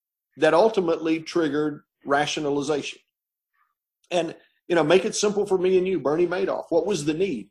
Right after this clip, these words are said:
It wasn't money to begin with. Bernie Madoff's need really was emotional when it went back to his childhood, because when his daddy's business failed, little Bernie said,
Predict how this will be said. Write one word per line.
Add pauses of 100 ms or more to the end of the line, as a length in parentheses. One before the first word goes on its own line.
It
wasn't
money
to
begin
with.
Bernie
Madoff's
need
really
was
emotional (240)
when
it
went
back
to
his
childhood,
because
when
his
daddy's
business
failed,
little
Bernie
said,